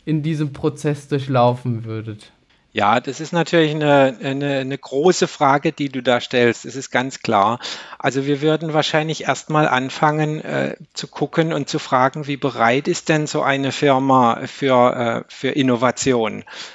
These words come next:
Speaker 2: Weil für uns ist es sehr wichtig, ähm, dass, ähm, Innovation ohne eine entsprechende Kultur in einer Firma ist sehr schwer umzusetzen. Also wenn man gerade dieses alte, äh,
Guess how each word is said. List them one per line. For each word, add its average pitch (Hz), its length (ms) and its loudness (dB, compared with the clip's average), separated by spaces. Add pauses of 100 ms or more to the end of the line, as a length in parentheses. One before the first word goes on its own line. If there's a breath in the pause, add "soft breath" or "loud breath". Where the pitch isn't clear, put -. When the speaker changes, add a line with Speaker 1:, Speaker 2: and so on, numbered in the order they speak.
(260 loud breath)
Speaker 2:
Weil 123 180 2
für 151 200 -2
uns 151 240 -2
ist 151 120 -6
es 151 120 -6
sehr 143 220 2
wichtig, - 580 -6
ähm, 131 420 0 (100)
dass, - 420 -2
ähm, 123 440 -6
Innovation 139 1040 0
ohne 135 340 0
eine 135 360 2
entsprechende 131 640 -2
Kultur 147 560 0
in 147 100 -4
einer 127 320 -2
Firma 123 540 2
ist - 360 -6
sehr 127 300 2
schwer 110 380 -2
umzusetzen. 107 760 -6 (100)
Also 123 300 -2
wenn 123 100 4
man 127 120 4
gerade 127 340 2
dieses 131 300 -4
alte, 123 500 2
äh, 120 220 0